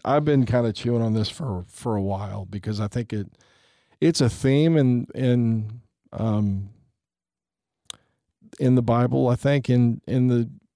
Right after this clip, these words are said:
throughout the Bible, but, but certainly in the New Testament, it becomes apparent, uh, particularly pointing to which we ended last time, or at least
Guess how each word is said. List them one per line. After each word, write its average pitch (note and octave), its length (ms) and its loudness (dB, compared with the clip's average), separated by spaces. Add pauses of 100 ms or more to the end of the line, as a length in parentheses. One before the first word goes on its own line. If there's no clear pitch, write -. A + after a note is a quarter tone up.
(920)
throughout D#3+ 320 4
the A#2 80 0
Bible, G2+ 460 0
but, G#2 320 0
but A2 160 -4
certainly B2 320 0
in A2+ 80 4
the G#2 80 2
New G#2 160 2
Testament, G#2 480 -2
it F2 60 -6
becomes G2 320 -4
apparent, G2 580 -4 (360)
uh, A2 280 -2 (500)
particularly F3 320 2
pointing A#2+ 280 2
to A2+ 120 0
which G#2+ 160 0
we G#2+ 140 2
ended A#2 260 2
last G2+ 300 -4
time, G2+ 260 -4
or F2+ 40 -6
at D2+ 60 -8
least G2 320 -6